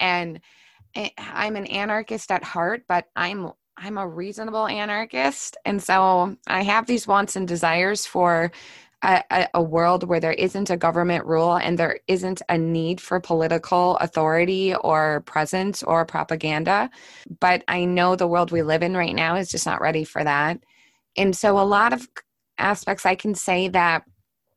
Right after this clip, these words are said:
the government is good for these roles and politics is useful for these things,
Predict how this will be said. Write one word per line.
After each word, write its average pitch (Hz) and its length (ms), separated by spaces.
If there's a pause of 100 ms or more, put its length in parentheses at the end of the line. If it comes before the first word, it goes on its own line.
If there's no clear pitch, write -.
(260)
the 196 120
government 202 640
is 190 120
good 190 260
for 196 160
these 185 300
roles 170 560 (480)
and 180 360
politics 190 680
is 185 160
useful 185 400
for 175 220
these 180 280
things, 180 600